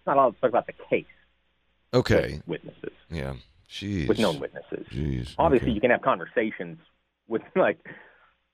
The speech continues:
Speaker 2: Yeah.
Speaker 1: well, whatever you
Speaker 2: Yeah,
Speaker 1: want,
Speaker 2: yeah.
Speaker 1: but you, he's not allowed to talk about the facts of the case
Speaker 2: Right.
Speaker 1: with
Speaker 2: Okay.
Speaker 1: known witnesses.
Speaker 2: Right.
Speaker 1: I, I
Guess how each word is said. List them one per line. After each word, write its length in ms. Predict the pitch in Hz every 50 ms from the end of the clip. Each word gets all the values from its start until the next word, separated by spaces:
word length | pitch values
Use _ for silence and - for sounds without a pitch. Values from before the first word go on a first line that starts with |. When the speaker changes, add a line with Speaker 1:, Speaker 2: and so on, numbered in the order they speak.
| _ _ _ _ _ _ _ _ -
Speaker 2:
Yeah. 260 | 104 113 101 82 76
Speaker 1:
well, 100 | 127 110
whatever 220 | 101 110 104 -
you 120 | - - -
Speaker 2:
Yeah, 40 | - 101
Speaker 1:
want, 140 | 87 80 76
Speaker 2:
yeah. 100 | - -
Speaker 1:
but 120 | - -
you, 120 | 107 110 -
he's 200 | - 120 123 -
not 140 | 143 139 131
allowed 280 | 120 117 117 117 98
to 60 | 95
talk 340 | - - - 113 104 - -
about 320 | 95 85 92 92 87 82 - _ _ _ _ _ _ _ 90
the 200 | - 95 87 82 - _ -
facts 300 | 123 110 104 - - - -
of 120 | 95 82
the 80 | 80 - - - - -
case 180 | - 104 - - - _ - _ _ _ _ _ _ _ _
Speaker 2:
Right. 340 | 80 80 73 67 62 - -
Speaker 1:
with 220 | 95 95 101 90
Speaker 2:
Okay. 100 | 71 69
Speaker 1:
known 280 | 65 87 87 85 82 80
witnesses. 500 | 80 - - 71 - - _ - - - - -
Speaker 2:
Right. 320 | 69 67 65 64 82 90 -
Speaker 1:
I, 60 |
I 40 | 87